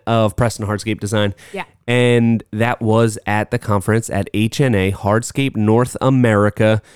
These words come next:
Speaker 1: the largest conference for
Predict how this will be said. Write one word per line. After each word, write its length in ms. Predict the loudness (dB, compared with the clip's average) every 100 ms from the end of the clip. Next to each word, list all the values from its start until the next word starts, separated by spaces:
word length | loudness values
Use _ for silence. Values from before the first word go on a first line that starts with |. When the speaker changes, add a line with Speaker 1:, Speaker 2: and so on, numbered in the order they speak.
| _ _ -2
Speaker 1:
the 100 | 0
largest 640 | 2 2 2 0 -2 -10 _ _
conference 580 | -2 0 0 -2 -2 -8
for 600 | 0 2 4 2 -2